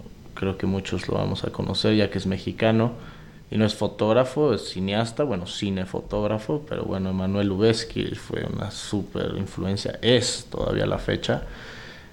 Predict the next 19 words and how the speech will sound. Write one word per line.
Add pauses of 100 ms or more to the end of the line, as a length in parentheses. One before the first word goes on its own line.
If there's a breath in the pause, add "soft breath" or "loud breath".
(280 loud breath)
Y
bueno,
pues
creo
que, (840)
que
agarré
varios
de
eso,
¿no?
Entonces, (360)
este, (240)
Emanuel
Lubezki
puede
ser
uno,
definitivamente.